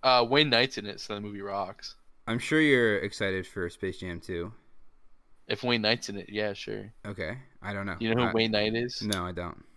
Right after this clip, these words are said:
Speaker 1: Newman
Speaker 2: Oh.
Speaker 1: from Seinfeld.
Speaker 2: Oh, I never knew he had an actual name. Good for him.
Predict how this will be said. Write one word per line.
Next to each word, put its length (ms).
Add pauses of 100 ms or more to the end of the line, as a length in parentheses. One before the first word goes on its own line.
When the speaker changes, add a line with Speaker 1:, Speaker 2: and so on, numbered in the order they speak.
Speaker 1:
Newman 540 (480)
Speaker 2:
Oh. 340
Speaker 1:
from 160
Seinfeld. 520 (320)
Speaker 2:
Oh, 400 (320)
I 80
never 300
knew 180
he 80
had 140
an 80
actual 380
name. 260 (560)
Good 160
for 100
him. 300